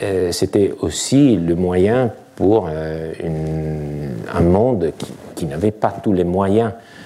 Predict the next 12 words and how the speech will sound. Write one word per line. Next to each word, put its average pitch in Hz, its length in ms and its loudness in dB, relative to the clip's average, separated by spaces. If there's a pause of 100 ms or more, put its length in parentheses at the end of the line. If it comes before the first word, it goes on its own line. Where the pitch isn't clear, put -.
(300)
euh, 78 760 0 (120)
de 101 140 2
combler 151 400 2
les, 117 200 2 (160)
les 113 120 4
lacunes, 101 500 0 (160)
de 101 100 0
comprendre, 139 920 -2 (520)
euh, 110 80 0
même 113 400 4
allant 110 460 2
au-delà 113 680 0